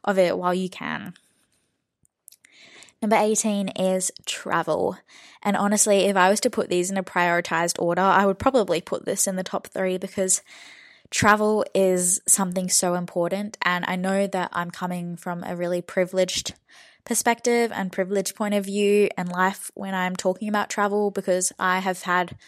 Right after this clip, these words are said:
so many amazing travel experiences growing up, and I am only twenty-one. I've been to so many countries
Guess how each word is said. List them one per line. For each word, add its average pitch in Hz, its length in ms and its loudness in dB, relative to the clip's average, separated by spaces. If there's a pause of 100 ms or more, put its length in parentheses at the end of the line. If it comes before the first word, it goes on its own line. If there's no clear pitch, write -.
(640)
so 202 260 4
many 190 320 -4
amazing 180 500 -2
travel 180 300 -2
experiences 208 720 -2
growing 220 320 0
up, 233 220 -2
and 185 100 -2
I 180 120 -2
am 180 380 -6
only 202 240 -4
twenty-one. 220 560 -4
I've 180 220 -8
been 180 200 -6
to 190 80 -8
so 170 220 -4
many 170 200 -6
countries 196 680 -4